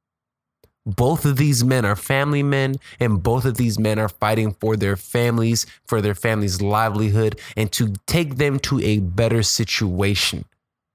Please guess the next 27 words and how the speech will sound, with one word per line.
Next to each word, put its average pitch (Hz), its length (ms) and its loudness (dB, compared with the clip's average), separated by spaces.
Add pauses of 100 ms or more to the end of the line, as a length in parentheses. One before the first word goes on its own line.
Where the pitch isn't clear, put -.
(960)
More 180 300 4
of 170 100 0
us 185 180 0
need 175 160 0
to 135 120 2
look 120 320 2
at 120 100 0
fighters 107 540 0
like 107 220 0
that 110 180 2
and 101 120 -2
say, 107 300 2
"Dang, 104 540 2
man, 92 260 2 (300)
these 165 260 0
guys 147 320 0
have 104 140 0
went 113 240 -2
from 95 240 0
one 131 200 0
place 151 380 0
to - 220 -4
a 92 60 -2
completely 123 500 -2
different 113 640 -2
tax - 480 0
bracket 104 580 0